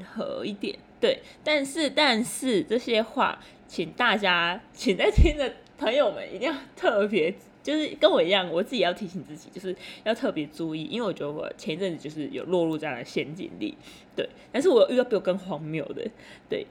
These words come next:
他可能就是说，哎，不必刻意练习啊，然后你就可以让事情发生。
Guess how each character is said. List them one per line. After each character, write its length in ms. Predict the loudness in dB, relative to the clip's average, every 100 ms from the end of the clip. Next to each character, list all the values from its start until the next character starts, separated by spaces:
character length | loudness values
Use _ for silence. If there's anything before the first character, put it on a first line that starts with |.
| -14 -6
他 140 | -4
可 140 | -2 -4
能 100 | -2
就 120 | -4
是 120 | -4
说， 200 | -2 -2
哎， 100 | 0
不 220 | -4 -8
必 180 | -8 -6
刻 240 | -4 -2 -2
意 140 | -2
练 280 | 0 0 0
习 300 | -6 -8 -4
啊， 260 | -2 -4 -6
然 200 | -8 -8
后 220 | -8 -8
你 100 | -10
就 140 | -10
可 180 | -10 -10
以 40 |
让 180 | -10 -10
事 120 | -8
情 140 | -8 -8
发 300 | -8 -8 -8
生。 240 | -8 -8